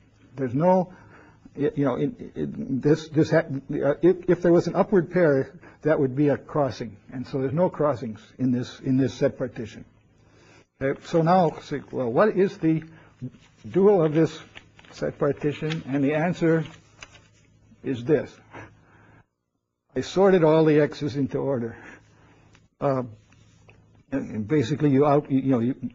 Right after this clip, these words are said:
where, wherever there's an X, uh, you, you, you, you, you, you drop it down to the lowest possible place and, and, and sort them so that they all, they go, all go like this. Now you have only crossings. Um, now it, it,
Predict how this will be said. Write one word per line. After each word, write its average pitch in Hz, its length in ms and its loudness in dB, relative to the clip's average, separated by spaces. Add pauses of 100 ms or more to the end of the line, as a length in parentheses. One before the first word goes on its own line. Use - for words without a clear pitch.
(120)
where, 139 300 0
wherever 160 360 4
there's 160 220 2
an 143 100 0
X, 165 320 -4
uh, 143 140 2
you, 127 220 0 (140)
you, 123 300 -4 (400)
you, 131 380 -6
you, 127 140 -2 (100)
you, 127 140 -2 (360)
you 123 320 -6
drop 156 300 2
it 139 80 -4
down 151 240 0
to 147 100 -4
the 139 80 -4
lowest 139 320 2
possible 127 380 -4
place 127 400 -12
and, 113 180 -10 (340)
and, 123 320 -4
and - 320 -12
sort 147 260 2
them 135 120 0
so 139 180 -2
that 135 200 0
they 139 100 2
all, 143 260 0 (200)
they - 280 -4
go, 139 140 2
all 147 220 0
go 147 100 -2
like 143 240 -2
this. 190 300 -2
Now 160 160 2
you 196 80 2
have 170 180 2
only 196 240 4
crossings. - 540 -8 (1400)
Um, 139 480 0 (140)
now 175 300 2
it, 170 160 0 (200)
it, - 320 0